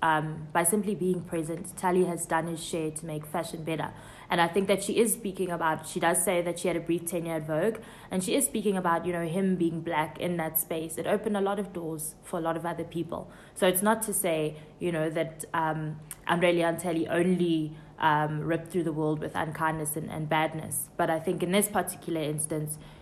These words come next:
she, she says something that really hit, hit the mark for me. So she writes, "The Chiffon Trenches uses a battle reference to suggest that fashion is an exhausting fight.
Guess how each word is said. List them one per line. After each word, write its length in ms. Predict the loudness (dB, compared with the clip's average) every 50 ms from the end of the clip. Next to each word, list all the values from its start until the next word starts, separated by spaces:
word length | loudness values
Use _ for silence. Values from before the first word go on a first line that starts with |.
| -20 -20 -14 -10
she, 560 | -6 -2 0 0 2 2 0 0 -2 -6 -10 -14 -20 -20 -20 -14
she 220 | -6 -2 0 2
says 320 | 2 4 4 4 4 4 4
something 400 | 2 0 0 0 -2 -2 -2 0
that 240 | -2 -4 -4 -4 0
really 320 | 2 4 4 6 6 4
hit, 320 | 2 0 -6 -8 -14 -18 -18 -20 -20 -20 -12 -6
hit 160 | -6 -4 -2 0
the 60 | 2
mark 280 | 4 4 4 4 2
for 100 | -2 -4
me. 200 | -4 -4 -4 -6
So 120 | -6 -8 -8
she 140 | -6 -4 0
writes, 280 | 0 2 2 0 0 -2
"The 80 | -4
Chiffon 420 | -2 -2 -2 0 2 2 2 2 0
Trenches 600 | -2 -4 -4 -4 -4 -6 -8 -8 -8 -8 -10 -8
uses 320 | -4 -2 -2 -2 -2 -2 -4
a 80 | -2
battle 340 | 0 2 2 2 2 0 -4
reference 460 | -2 -4 -4 -6 -6 -8 -6 -4 -6
to 80 | -6 -6
suggest 400 | -6 -6 -6 -4 -4 -4 -4 -4
that 140 | -8 -6 -2
fashion 380 | 0 0 0 0 -2 -4 -4 -4
is 140 | -4 -4 -4
an 80 | -4 -4
exhausting 580 | -6 -6 -4 -4 -2 -2 -4 -4 -8 -10 -10
fight. 400 | -8 -6 -6 -6 -6 -8 -12 -16